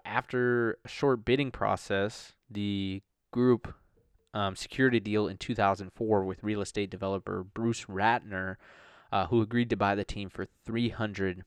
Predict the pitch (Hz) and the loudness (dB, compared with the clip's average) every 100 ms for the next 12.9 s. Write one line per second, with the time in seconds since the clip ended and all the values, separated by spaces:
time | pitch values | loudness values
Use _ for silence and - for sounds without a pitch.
0 | - 98 117 151 123 95 95 107 _ - | -14 -2 4 4 4 0 -2 -8 _ -20
1 | - _ _ - 101 95 92 92 98 _ | -20 _ _ -4 0 2 0 -4 -18 _
2 | _ _ _ _ _ _ - - 107 107 | _ _ _ _ _ _ -10 -2 0 2
3 | 104 113 - 110 95 - - 131 113 - | 2 0 0 0 0 -2 0 0 -2 -8
4 | 101 101 113 117 107 95 - 104 - 113 | -8 0 2 4 2 -2 -10 -12 2 2
5 | - 87 82 - _ _ - - 101 98 | 2 -8 -10 -16 _ _ -14 0 2 2
6 | - 95 92 92 - - 95 - 101 - | -2 -2 -2 -2 -6 -12 -12 -4 -4 0
7 | 101 101 95 101 98 104 98 98 92 92 | 0 0 -2 -4 -4 -4 -8 -6 -6 -4
8 | 95 95 92 - 110 110 - - 98 98 | 0 0 0 -2 2 2 0 -10 -6 -2
9 | 95 - - 98 92 - 107 98 95 95 | -4 -6 -12 -12 -10 -8 -2 0 -2 -6
10 | - 110 107 104 95 - - - _ 107 | -8 -2 0 -2 -4 -16 -20 -20 _ 0
11 | 107 101 101 104 - _ - 120 110 95 | 2 2 0 0 -4 _ -2 0 0 -2
12 | 95 - 123 120 - - 110 101 95 | -10 -2 2 0 -2 -8 -4 -2 -4